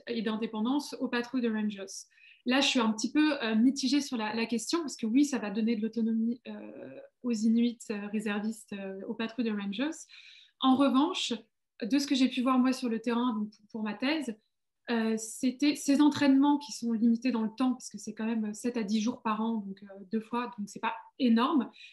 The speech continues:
mais c'était ces, des entraînements qui, qui étaient essentiels pour des instructeurs blancs pour mieux comprendre, euh, les différences culturelles, euh, avec les autochtones.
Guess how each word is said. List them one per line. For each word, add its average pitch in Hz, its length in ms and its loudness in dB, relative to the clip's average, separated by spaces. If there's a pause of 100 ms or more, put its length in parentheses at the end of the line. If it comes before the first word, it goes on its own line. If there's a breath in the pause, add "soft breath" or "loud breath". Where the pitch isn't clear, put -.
mais 233 140 6
c'était 240 260 0
ces, 269 160 -2
des 220 260 0
entraînements 254 320 2
qui, 254 260 -4
qui - 140 -4
étaient 247 260 -4
essentiels 277 600 0 (360 loud breath)
pour 294 160 2
des 262 120 6
instructeurs 254 720 0 (100)
blancs 226 480 0 (320 soft breath)
pour 247 120 2
mieux 285 200 8
comprendre, 277 800 0
euh, 220 260 -2
les 220 140 -2
différences 254 380 0
culturelles, 262 640 0 (500)
euh, 220 220 -4
avec 233 260 -2
les 226 140 0
autochtones. 233 540 -2